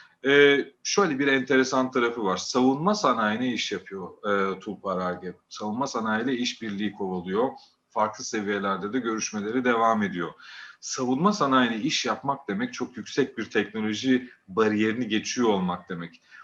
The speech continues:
Bu bizim gibi açık inovasyon hızlandırıcıları için de bir fırsat, bir ön doğrulama gibi bir nokta. Neden bahsediyorum? Ee, ben daha önce savunma sanayine iş yapan,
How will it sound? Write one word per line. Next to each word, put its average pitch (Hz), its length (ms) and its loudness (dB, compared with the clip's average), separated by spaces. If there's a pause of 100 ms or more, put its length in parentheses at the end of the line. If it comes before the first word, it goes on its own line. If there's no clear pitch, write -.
Bu 175 140 2
bizim 160 300 2
gibi 135 160 -2
açık 120 300 -2
inovasyon 131 380 0
hızlandırıcıları 123 800 0
için - 260 -6
de 147 100 -2
bir 131 100 0
fırsat, 120 560 -2
bir 123 180 -6 (120)
ön 131 420 2
doğrulama 113 520 2
gibi 110 280 -2
bir 131 180 -2
nokta. 95 420 -2 (320)
Neden 147 380 6
bahsediyorum? 104 720 0 (360)
Ee, 113 300 4 (200)
ben 123 300 4
daha 135 260 4
önce 117 140 0
savunma 123 380 2
sanayine 117 460 0
iş 127 240 -2
yapan, 113 380 -2